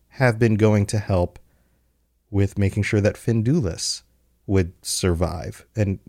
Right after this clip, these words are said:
saving her from the orcs. This is the mound built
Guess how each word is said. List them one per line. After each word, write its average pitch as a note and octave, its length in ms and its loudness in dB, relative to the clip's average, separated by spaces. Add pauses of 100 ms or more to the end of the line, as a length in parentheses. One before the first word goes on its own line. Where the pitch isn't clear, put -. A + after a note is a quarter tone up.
saving A2+ 460 0
her G#2+ 120 0
from G2+ 180 -2
the G2 100 0
orcs. - 480 -6 (560)
This G2+ 440 2 (120)
is B2 260 0
the A2 140 4
mound G2+ 640 2 (420)
built B2+ 380 2